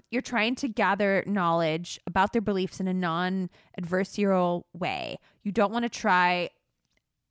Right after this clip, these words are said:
adversarial way. Sorry. Um, I was like, "I didn't say that word right."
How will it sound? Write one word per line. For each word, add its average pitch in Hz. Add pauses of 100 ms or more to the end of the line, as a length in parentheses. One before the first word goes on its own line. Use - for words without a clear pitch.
adversarial 190
way. 120
Sorry. - (380)
Um, 190
I -
was 196
like, 208
"I 359
didn't 233
say 170
that 156
word 170
right." 143